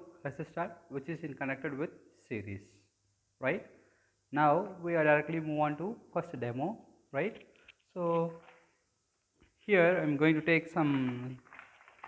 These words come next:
little bit toys to do demonstrate, uh,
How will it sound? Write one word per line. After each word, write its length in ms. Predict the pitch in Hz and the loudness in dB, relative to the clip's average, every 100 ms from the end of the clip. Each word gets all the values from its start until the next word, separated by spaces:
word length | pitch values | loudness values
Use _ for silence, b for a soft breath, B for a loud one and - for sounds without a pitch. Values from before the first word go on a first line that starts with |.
| - - - - | -18 -20 -20 -14
little 160 | 139 143 | -6 -2
bit 260 | 143 135 - | -2 -2 6
toys 380 | 160 147 151 151 - | 8 10 6 2 -4
to 120 | 139 | -4
do 160 | 127 120 - | -4 -8 -10
demonstrate, 680 | 139 139 143 139 156 147 143 | -4 0 0 -2 2 2 2
uh, 120 | 131 | -2